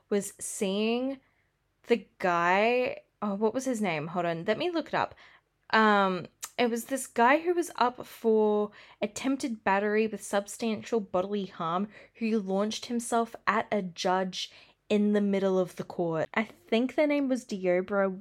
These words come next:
Redden. They were thirty years old and they launched themselves at Judge Mary Kay Holthus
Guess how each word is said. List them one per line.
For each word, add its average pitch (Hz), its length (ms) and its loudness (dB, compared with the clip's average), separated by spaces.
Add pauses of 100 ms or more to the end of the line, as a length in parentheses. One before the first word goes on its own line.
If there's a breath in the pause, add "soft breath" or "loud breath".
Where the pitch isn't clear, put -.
Redden. 190 680 0 (300 soft breath)
They 202 100 -2
were 196 60 2
thirty 240 360 6
years 220 260 4
old 180 360 6
and 202 100 0
they 196 160 2
launched 196 440 -2
themselves 190 480 0
at 185 220 0
Judge 196 300 -2
Mary 190 320 0
Kay 202 280 -2
Holthus 202 680 -2